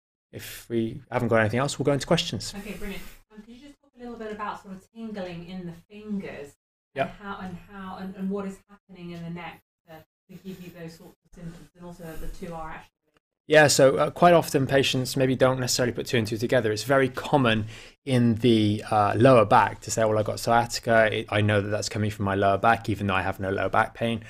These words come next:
Speaker 1: But in the neck, we often see that there might be weakness or tingling in these, particularly the thumb here is a very common one just because the, uh, five six region is more commonly injured, uh, because of its location and because of the way in which we get out of alignment. But it's very similar to sciatica.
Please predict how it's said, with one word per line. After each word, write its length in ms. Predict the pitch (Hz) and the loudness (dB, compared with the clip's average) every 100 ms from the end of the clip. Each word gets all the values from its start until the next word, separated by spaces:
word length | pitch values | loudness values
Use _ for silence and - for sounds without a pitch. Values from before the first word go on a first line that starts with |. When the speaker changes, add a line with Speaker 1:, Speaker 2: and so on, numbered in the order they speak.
| - _ | -20 _
Speaker 1:
But 140 | 117 117 | -2 0
in 120 | 110 | 4
the 60 | |
neck, 360 | 120 143 120 - | 4 4 4 4
we 60 | 117 | 2
often 280 | 110 117 | 2 0
see 200 | 110 123 | 2 2
that 60 | 110 | 2
there 120 | 107 | 0
might 160 | 113 113 | -2 -2
be 100 | 107 | -2
weakness 380 | 113 117 110 113 | -2 -2 -4 -4
or 80 | |
tingling 460 | 107 139 127 110 107 | -4 -2 0 0 0
in 180 | 107 104 | -2 -2
these, 300 | 104 101 - | -2 -4 -8
particularly 420 | _ 135 120 107 | _ -10 -6 -4
the 80 | 101 | -6
thumb 340 | - 117 113 | -6 -4 -4
here 320 | 107 113 110 110 - _ | -2 -2 -2 -4 -16 _
is 120 | 95 | -6
a 40 | 101 | 0
very 220 | 107 101 | 2 0
common 340 | 104 117 107 | 0 -2 0
one 180 | 104 104 | 0 0
just 220 | 107 - | -2 -6
because 340 | 110 - 98 - | -8 -6 -6 -4
the, 280 | 104 101 - | -6 -6 -6
uh, 220 | 110 110 | -8 -6
five 260 | 107 117 110 | 0 2 4
six 260 | - 107 - | 0 -4 -4
region 360 | 107 101 101 | -2 -2 -2
is 180 | 95 - | -4 -4
more 220 | 101 98 | -2 -2
commonly 420 | - 107 98 98 | -2 -4 -4 -4
injured, 480 | 95 127 139 147 - - - - _ | -2 0 4 4 2 -2 -18 -20 _
uh, 100 | 101 | -12
because 240 | - - 98 | -10 -6 -6
of 80 | |
its 140 | 101 - | -6 -4
location 520 | 98 110 104 - 110 | -2 0 0 -2 -4
and 140 | 101 | -6
because 280 | 98 110 95 | -4 -6 -6
of 80 | 95 | -6
the 80 | 98 | -4
way 180 | 98 95 | -2 -2
in 60 | |
which 180 | 98 104 | -6 -10
we 60 | 101 | -8
get 160 | 101 | -6
out 100 | 95 | -6
of 120 | 98 101 | -6 -2
alignment. 400 | 104 107 101 - _ _ _ - | 0 0 -2 -10 _ _ _ -4
But 120 | 127 | -2
it's 280 | 127 131 - | 0 0 0
very 280 | 120 131 135 | 6 8 8
similar 260 | 131 127 | 4 2
to 200 | 113 120 | 0 0
sciatica. 580 | 110 131 120 - - 101 | 2 2 2 0 -6 -8